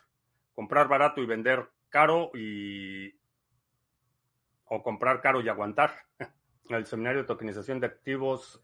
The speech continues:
es el mismo que dio Will. No es un seminario,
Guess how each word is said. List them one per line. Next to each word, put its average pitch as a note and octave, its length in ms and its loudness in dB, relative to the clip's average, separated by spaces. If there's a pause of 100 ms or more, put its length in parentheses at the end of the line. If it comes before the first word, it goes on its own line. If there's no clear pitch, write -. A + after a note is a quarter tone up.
(140)
es B2+ 220 -8
el A#2 260 -2
mismo B2+ 260 -4
que - 80 -6
dio B2 140 -2
Will. D#3 340 -2 (920)
No D#3 320 10
es F3+ 200 6
un F#3+ 260 4
seminario, E3+ 1000 4